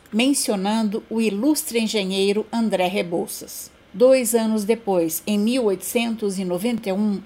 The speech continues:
a morte de Dom Pedro segundo o deixou arrasado. André embarcou para Luanda, na África, mas desesperou-se com a fome e a miséria do país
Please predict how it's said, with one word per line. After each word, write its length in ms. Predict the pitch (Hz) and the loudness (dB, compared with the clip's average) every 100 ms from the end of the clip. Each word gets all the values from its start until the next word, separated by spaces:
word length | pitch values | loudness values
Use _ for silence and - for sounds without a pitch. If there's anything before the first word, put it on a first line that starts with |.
| - | -4
a 140 | 226 220 | 0 0
morte 500 | 208 220 226 226 190 | 2 2 2 -4 -10
de 100 | 175 | -4
Dom 200 | 190 185 | -2 -2
Pedro 340 | 247 254 214 | 0 0 0
segundo 640 | 202 254 202 196 240 185 180 - | -2 -2 -2 -2 -2 -2 -6 -12
o 100 | - | -6
deixou 520 | 190 208 - 233 226 - | 0 0 0 -2 -2 -4
arrasado. 760 | - 240 233 226 185 160 156 - - - | -2 -2 0 -2 0 -4 -6 -12 -18 -8
André 520 | 190 190 208 214 185 - | -4 0 4 4 2 -4
embarcou 560 | 214 214 196 202 - 233 | -2 2 2 2 0 0
para 260 | 233 220 214 | 0 0 2
Luanda, 600 | 240 277 247 214 175 165 | 2 4 4 2 0 -2
na 320 | 196 220 190 | 0 2 2
África, 480 | 175 - 160 - 147 - | -2 -6 -10 -10 -16 -14
mas 520 | - 226 247 208 175 - | -2 2 2 0 -4 -6
desesperou-se 1080 | 185 247 233 285 - 311 233 214 190 - - | 4 4 4 -2 2 4 6 6 4 -2 -6
com 140 | - | -4
a 60 | 175 | -4
fome 600 | - 220 240 262 254 262 | -4 2 4 4 0 -4
e 140 | 202 226 | 0 0
a 60 | |
miséria 600 | 247 262 190 214 240 190 | 2 -2 0 0 2 2
do 180 | 175 175 | 2 0
país 640 | 170 175 165 165 - - | -2 -2 0 -2 -4 -6